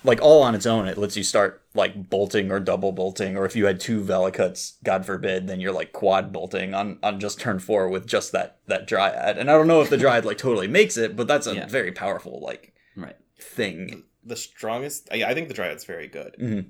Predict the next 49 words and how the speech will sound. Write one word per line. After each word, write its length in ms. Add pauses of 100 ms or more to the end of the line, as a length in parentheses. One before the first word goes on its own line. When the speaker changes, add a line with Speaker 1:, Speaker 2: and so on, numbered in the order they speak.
(180)
Speaker 3:
And 140
I 80
think 240
one 180
of 60
the 80
best 480
things 260
about 220
the 80
Dryad 340
is 220
that 200
it, 260 (760)
a, 160
a 60
lot 140
of 60
the 60
old 160
Valakut 340
decks, 420 (100)
you 120
had 200
to 80
play 600 (640)
a 40
bunch 240
of 80
mountains, 280
a 40
bunch 140
of 60
bad 240
lands, 320
a 40
bunch 220
of, 140
like, 240 (120)
k-, 60 (160)
kind 240
of 340 (220)
ramp 360
just 160
to 40
get 140
you 80
to 60
Valakut. 360